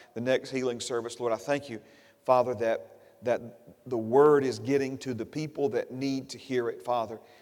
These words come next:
and that they have a divine appointment with you in this place on Tuesday night, Father. Thank you, Lord, for the things that you have prepared for us this week. May we be sensitive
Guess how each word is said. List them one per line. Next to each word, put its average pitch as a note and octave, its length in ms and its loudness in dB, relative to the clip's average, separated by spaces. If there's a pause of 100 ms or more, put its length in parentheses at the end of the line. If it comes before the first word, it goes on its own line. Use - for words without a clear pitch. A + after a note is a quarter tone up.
(420)
and G#2+ 140 -12
that G#2+ 140 -6
they A#2+ 100 0
have A#2 220 -2
a - 20 -8
divine A#2 380 -2
appointment A2+ 520 -6
with A2 220 -6
you A#2 380 -6 (1160)
in G2 120 -14
this C3 160 -4
place G2+ 320 -6
on G2+ 120 -14
Tuesday G2+ 360 -10
night, F#2 300 -12
Father. F2 280 -18 (1900)
Thank A#2+ 240 -4
you, B2 60 -6
Lord, A2+ 180 0
for G#2+ 80 -18
the A2 80 -14
things A#2 420 -8
that A2 240 -6
you A#2 140 -12
have A2+ 320 -6
prepared A2+ 380 -4
for A2+ 180 -4
us A2+ 140 -4
this A2 240 -12
week. A#2 300 -14 (1500)
May A#2+ 120 -2
we B2 120 0
be A#2 120 -6
sensitive A2+ 720 -8